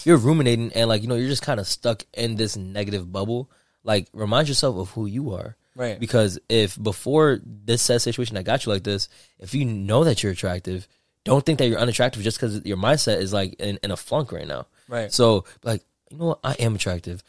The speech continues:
Speaker 1: You know, if there's one thing for sure, I love my skin tone." And, like, it, it sounds egotistical. It sounds like I'm self-centered and it sounds like I'm just, you know, selfish for myself.
Speaker 2: Mm.
Speaker 1: It, to an extent. But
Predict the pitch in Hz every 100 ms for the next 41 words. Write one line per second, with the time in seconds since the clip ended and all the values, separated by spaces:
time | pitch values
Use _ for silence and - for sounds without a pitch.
0 | _ _ 120 135 123 131 139 151 139 135
1 | 160 156 - _ _ _ - 123 123 120
2 | 113 123 104 95 90 - _ _ _ _
3 | 113 110 113 - 160 156 147 110 147 147
4 | 123 127 120 120 - 98 135 127 117 104
5 | - 110 - 107 107 101 95 110 107 101
6 | 101 98 - 107 104 90 - 101 98 104
7 | 95 110 101 95 - 147 147 143 123 -
8 | 147 - 196 190 175 202 147 - - _
9 | 117 131 113